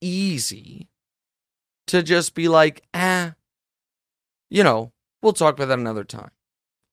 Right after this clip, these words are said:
Or, "Ah, he knows I love him." Or, "He knows I'm sorry about that." And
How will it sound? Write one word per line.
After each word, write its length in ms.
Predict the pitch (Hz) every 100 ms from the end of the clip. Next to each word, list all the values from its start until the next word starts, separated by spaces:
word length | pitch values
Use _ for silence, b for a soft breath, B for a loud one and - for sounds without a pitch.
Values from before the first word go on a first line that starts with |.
| -
Or, 180 | 190
"Ah, 340 | 190 190 185 170
he 220 | - 185
knows 320 | 170 151 139 127
I 120 | 113
love 340 | 110 107 98
him." 60 | _ _ _ _ _ _ _ _ -
Or, 580 | 151 151 143 127 117 107 _ _ _ _
"He 200 | - 214
knows 360 | 151 135 123
I'm 160 | 117 107
sorry 400 | - 123 120 107
about 300 | 92 69 -
that." 240 | - - _ _ _ _ _ _ _ _ _
And 680 | 170 180 180 180 175 160 147